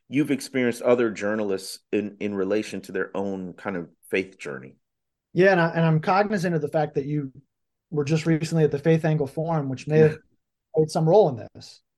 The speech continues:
Speaker 2: which
Speaker 1: That's
Speaker 2: is
Speaker 1: right.
Speaker 2: great.
Speaker 1: That's right. It
Speaker 2: I'm on
Speaker 1: does.
Speaker 2: the advisory,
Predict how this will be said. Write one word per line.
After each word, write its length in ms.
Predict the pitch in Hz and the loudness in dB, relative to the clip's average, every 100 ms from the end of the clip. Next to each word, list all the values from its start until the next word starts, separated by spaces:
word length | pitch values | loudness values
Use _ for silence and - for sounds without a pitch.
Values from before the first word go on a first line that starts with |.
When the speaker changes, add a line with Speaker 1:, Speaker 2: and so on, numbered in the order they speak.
| _ 104 98 | _ -10 -8
Speaker 2:
which 140 | 139 | -4
Speaker 1:
That's 140 | 107 101 | -2 2
Speaker 2:
is 40 | |
Speaker 1:
right. 120 | 135 | 4
Speaker 2:
great. 180 | 131 92 | 6 4
Speaker 1:
That's 200 | 113 113 | 4 2
right. 320 | 117 117 85 - _ - - - _ _ _ | 2 0 -2 -6 _ -20 -20 -20 _ _ _
It 140 | 107 | 0
Speaker 2:
I'm 120 | 147 101 | 4 4
on 100 | 90 | 4
Speaker 1:
does. 100 | 160 | 2
Speaker 2:
the 80 | 160 | -2
advisory, 480 | 151 160 160 160 | 0 0 0 -4